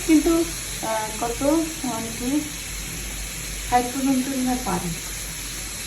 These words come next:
বাকি আর পারি না, এই জন্য বললাম।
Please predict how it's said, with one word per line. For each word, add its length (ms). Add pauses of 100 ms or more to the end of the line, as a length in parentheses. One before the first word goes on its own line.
(360)
বাকি 260
আর 60 (100)
পারি 160
না, 200 (380)
এই 60
জন্য 380
বললাম। 220